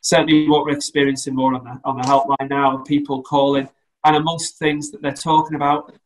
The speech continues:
as well as feeling anguish, as well as,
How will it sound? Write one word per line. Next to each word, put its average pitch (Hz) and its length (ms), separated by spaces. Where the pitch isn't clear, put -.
as 139 160
well 151 140
as 139 160
feeling 139 420
anguish, 151 760
as 139 140
well 139 180
as, 131 220